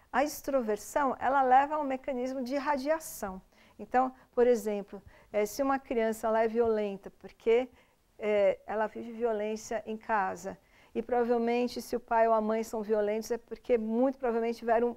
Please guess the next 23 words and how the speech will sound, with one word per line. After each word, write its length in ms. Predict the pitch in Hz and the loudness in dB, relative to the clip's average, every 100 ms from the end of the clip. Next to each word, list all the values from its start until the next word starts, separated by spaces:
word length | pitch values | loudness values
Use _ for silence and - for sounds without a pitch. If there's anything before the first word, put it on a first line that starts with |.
| - | -6
mães 580 | 220 226 233 240 233 - | -2 0 2 0 -2 -4
ou 120 | 220 | -6
pais 420 | 220 240 226 220 | 2 4 4 2
violentos 720 | 208 233 226 214 220 220 233 - | -2 -2 0 -2 -4 -8 -16 -10
e 200 | 254 269 - | -8 -8 -2
assim 460 | 254 254 - 240 | -2 -2 -6 -6
vai. 360 | 214 196 196 190 - - - | -4 -2 -2 -2 -10 -20 -8
E 80 | 285 | 2
bobear 460 | 269 247 254 294 | 4 6 6 4
é 20 | 294 | 4
aquela 300 | 294 262 262 | 2 -2 -2
criança 480 | 247 226 247 247 | -4 -2 -2 -6
que 160 | 262 269 | -10 -6
vai 200 | 233 240 | -2 0
provocar 520 | 247 302 285 285 277 | 0 0 0 0 0
a 40 | 262 | 0
violência 480 | 254 240 226 233 | 2 2 0 -4
da 80 | 214 | -8
professora 560 | - 208 202 - 240 233 | -10 -14 -16 -10 -8 -6
na 120 | 190 | -8
sala 240 | - 196 | -8 -10
de 160 | 190 190 | -10 -8
aula, 280 | 190 208 | -6 -6